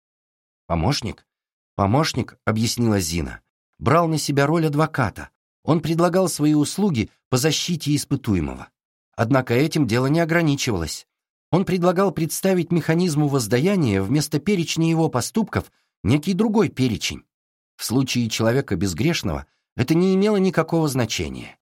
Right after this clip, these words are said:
а вот для грешного это приводило скорее к оправдательному,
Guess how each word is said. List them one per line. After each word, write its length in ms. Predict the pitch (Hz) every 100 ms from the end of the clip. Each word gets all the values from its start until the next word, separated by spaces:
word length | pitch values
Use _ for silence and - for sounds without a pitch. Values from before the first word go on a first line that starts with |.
| _
а 100 | 135
вот 160 | 127 110
для 160 | 104
грешного 600 | 95 110 156 - 92 69 - _ _ _
это 180 | 139 151
приводило 480 | 147 156 156 190 175
скорее 480 | - 139 175 170
к 140 | 156 -
оправдательному, 880 | 147 143 113 151 190 131 104 80